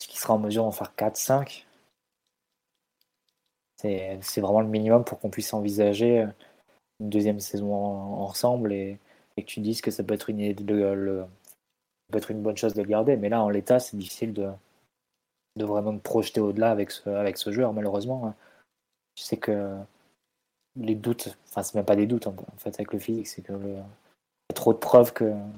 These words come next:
le physique l'a, l'a lâché durant, durant cette saison pour vraiment te, te projeter avec lui. Donc, t'es, t'es content de le voir sous, sous le maillot, ça te fait des photos.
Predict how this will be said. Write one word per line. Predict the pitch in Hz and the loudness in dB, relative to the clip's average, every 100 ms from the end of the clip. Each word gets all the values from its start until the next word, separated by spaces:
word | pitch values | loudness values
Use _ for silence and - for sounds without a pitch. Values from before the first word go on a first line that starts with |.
| 107 | -12
le | 104 | -8
physique | - 107 110 117 | -4 0 0 2
l'a, | 104 101 104 | 2 2 0
l'a | 107 | 0
lâché | 104 - 110 | 0 0 -2
durant, | 107 101 101 101 | -2 -4 -6 -8
durant | 104 104 98 | -6 -6 -6
cette | - 101 | -6 -6
saison | - 98 117 | -4 -4 -6
pour | - 98 | -8 -6
vraiment | 98 107 | -4 -4
te, | - 101 | -6 -6
te | - - _ _ _ _ - | -6 -12 _ _ _ _ -12
projeter | - 104 - 104 | -2 -2 0 0
avec | 95 92 - | 0 -4 2
lui. | 120 | 2
Donc, | 110 92 - - | 2 -6 -12 -8
t'es, | 95 98 | -8 2
t'es | 113 | 2
content | 117 110 113 | 2 2 4
de | |
le | 110 | 6
voir | 110 117 | 8 8
sous, | - - 107 104 - - - _ | 6 0 0 0 -4 -20 -20 _
sous | - - | -2 0
le | 107 | 2
maillot, | 107 110 123 | 6 8 6
ça | 117 | 4
te | - | 0
fait | 110 | 2
des | 107 | 2
photos. | 110 101 120 131 | 0 4 6 6